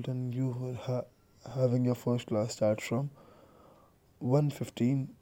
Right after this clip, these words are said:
in the afternoon might be the best thing that has ever happened to you, and you will definitely won't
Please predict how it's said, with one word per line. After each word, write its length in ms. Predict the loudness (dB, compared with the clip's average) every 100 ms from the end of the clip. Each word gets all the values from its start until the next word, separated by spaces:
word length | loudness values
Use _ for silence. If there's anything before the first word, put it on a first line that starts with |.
| _ _ 0
in 120 | 4
the 80 | 6
afternoon 540 | 6 4 0 0 -2 -10 -4
might 380 | 0 2 2 4
be 120 | 4
the 160 | 4
best 300 | 0 -2 -2
thing 280 | -2 -2 -4 -12 _ -2
that 200 | -2 0
has 180 | 0
ever 280 | 2 2 2
happened 440 | 0 -2 -2 -6 -8
to 100 | -10
you, 100 | -10 -4
and 160 | -2 0
you 200 | 2 2
will 140 | 2
definitely 500 | 2 0 -2 -2 -2
won't 340 | 0 0 -2